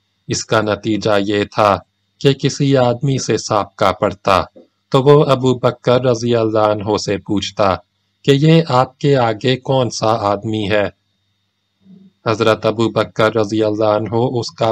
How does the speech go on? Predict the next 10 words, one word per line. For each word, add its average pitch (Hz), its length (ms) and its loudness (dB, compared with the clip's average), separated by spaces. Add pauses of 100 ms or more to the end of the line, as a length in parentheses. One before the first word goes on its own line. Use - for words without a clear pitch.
بڑا 110 240 0
لطیف 98 460 -2 (100)
جواب 90 380 0 (120)
دیتے، 87 400 -2 (1000)
"یہ 151 200 6
آدمی 143 420 4
مجھے 127 340 2
راستہ 98 440 0
بتاتا 87 680 0
ہے۔" 82 140 -2